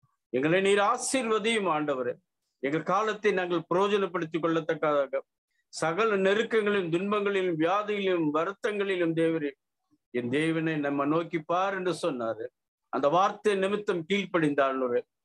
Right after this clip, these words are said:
எந்த நேரத்திலும் எப்பொழுதும் உம்மை துதித்து மகிமைப்படுத்த எங்கள் இருதயத்தை பலப்படுத்தும்படியாய் அப்பா உம கரத்தில் நான் ஒப்பு கொடுக்கிறப்பா. எங்களை நீர் ஆசீர்வதி. உம் மாறாத சம்பூர்ண பரிசுத்த பிரசன்னம், கிருபையின் பிரசன்னம்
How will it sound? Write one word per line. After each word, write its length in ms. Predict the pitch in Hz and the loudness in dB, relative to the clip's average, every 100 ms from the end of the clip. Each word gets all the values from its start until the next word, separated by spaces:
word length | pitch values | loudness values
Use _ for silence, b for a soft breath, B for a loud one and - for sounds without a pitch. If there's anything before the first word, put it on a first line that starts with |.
| _ - - | _ -20 -2
எந்த 360 | 170 220 254 269 254 | 0 2 2 2 4
நேரத்திலும் 580 | 226 208 196 202 180 165 | 2 0 0 0 2 0
எப்பொழுதும் 460 | 160 180 175 160 | 0 0 0 0
உம்மை 160 | 147 143 - | 0 -2 -2
துதித்து 400 | 165 170 165 160 | -4 -4 -2 0
மகிமைப்படுத்த 720 | 147 165 170 160 156 151 147 | 2 2 0 2 -2 -2 -2
எங்கள் 180 | 131 135 | 0 0
இருதயத்தை 400 | 160 170 160 - 131 | 4 2 2 -4 -2
பலப்படுத்தும்படியாய் 1000 | 147 185 185 175 156 160 143 139 123 - _ _ - | -2 -2 -2 -4 -2 -2 -2 0 0 0 _ _ -4
அப்பா 260 | 151 160 170 190 | 0 4 4 4
உம 120 | 190 180 | 2 2
கரத்தில் 440 | 185 202 208 175 | 0 2 2 2
நான் 200 | 160 156 | 2 2
ஒப்பு 200 | 156 214 | 2 0
கொடுக்கிறப்பா. 600 | 180 151 117 123 123 - - _ _ _ _ - | -2 -4 -2 -6 -6 -12 -16 _ _ _ _ -2
எங்களை 320 | 135 180 202 | 2 4 4
நீர் 220 | 208 208 202 | 4 2 2
ஆசீர்வதி. 640 | 240 - 240 214 196 175 - _ _ _ _ - | 0 0 0 0 0 -2 -2 _ _ _ _ -2
உம் 120 | 139 | 2
மாறாத 500 | 160 190 208 220 220 170 | 2 4 2 2 0 0
சம்பூர்ண 460 | 185 190 208 220 202 | -2 0 0 2 0
பரிசுத்த 440 | 170 185 175 220 226 | 0 -2 -2 -2 0
பிரசன்னம், 540 | - 180 165 190 170 151 _ _ _ _ _ _ | 0 -2 0 0 0 -2 _ _ _ _ _ _
கிருபையின் 460 | 196 240 240 233 170 | 2 4 4 2 0
பிரசன்னம் 580 | 196 196 226 214 180 | -2 0 0 0 -2